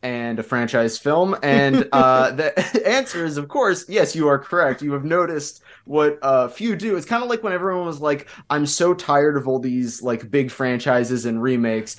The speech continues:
Speaker 1: That's why I'm so happy that Dune and Top Gun Maverick
Speaker 2: <laughs>
Speaker 1: are the biggest movies of the summer, because
Speaker 2: Yeah,
Speaker 1: finally
Speaker 2: thank
Speaker 1: some
Speaker 2: God.
Speaker 1: original films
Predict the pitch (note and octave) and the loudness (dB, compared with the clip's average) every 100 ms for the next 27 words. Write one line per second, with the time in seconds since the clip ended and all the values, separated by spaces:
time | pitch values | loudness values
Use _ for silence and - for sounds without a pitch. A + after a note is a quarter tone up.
0 | - C3 D3 E3+ D#3 C3+ - D3 C#3 C3+ | -6 -2 0 2 2 0 0 2 2 2
1 | B2+ C3 A#2+ A#2 A#2 C3 D3 C#3+ B2 A#2 | 0 -2 -4 -4 -6 -2 2 2 0 -4
2 | - - A#2+ - C#3+ C#3 C#3+ B2+ B2 B2 | -8 -10 -10 -4 -4 2 2 2 2 2
3 | C3 A#3+ A#2 B3 - B3+ - F#4 B2 B2 | 2 2 2 0 0 -2 0 -2 2 2
4 | A#2+ B2 A#2 C3+ C3+ C3 C3+ B2+ A#2 B2+ | 0 -2 -2 0 0 -4 -6 -8 -8 -16
5 | A#2 G#2 A#2 C#3 C3 A#2+ A2 A#2+ C3+ A#2+ | -18 -16 -2 0 2 0 -2 -2 0 0
6 | A2+ - E3 F3+ D#3 C3 A2+ B2+ D#3 F#3 | 2 4 4 4 4 4 2 0 -4 -6
7 | A3 F3+ - E3+ C#3 B2 A2+ A#2 A2 | -8 -10 -4 0 2 2 -2 -4 -8